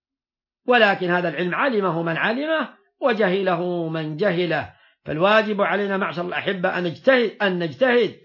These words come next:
في معرفة الأدلة، وأن نحفظ في هذا الباب ما نستطيع من كتب الأحكام بعد كتاب الله تبارك وتعالى، كالأربعين والعمدة، العمدة في، في أحاديث الأحكام،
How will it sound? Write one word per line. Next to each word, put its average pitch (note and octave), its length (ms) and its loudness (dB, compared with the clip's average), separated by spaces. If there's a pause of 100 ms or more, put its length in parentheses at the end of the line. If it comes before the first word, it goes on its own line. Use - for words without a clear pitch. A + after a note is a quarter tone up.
(240)
في D3+ 140 -4
معرفة F#3 480 0
الأدلة، D#3+ 640 -2
وأن D3+ 260 -6
نحفظ F#3 540 0 (460)
في D3+ 220 -4
هذا F#3 200 2
الباب F#3 520 -2 (280)
ما A3+ 440 2
نستطيع A#3 640 -2 (520)
من F#3 160 0
كتب G#3+ 420 0 (380)
الأحكام F#3+ 680 0
بعد E3+ 220 -4
كتاب E3+ 360 -4
الله E3+ 300 -4
تبارك F3 480 -4
وتعالى، D#3 640 -2 (400)
كالأربعين E3+ 760 0
والعمدة، D3+ 540 -4
العمدة E3 800 -2
في، C#3 400 -10
في D#3 140 -8
أحاديث D#3+ 380 -4
الأحكام، E3+ 640 0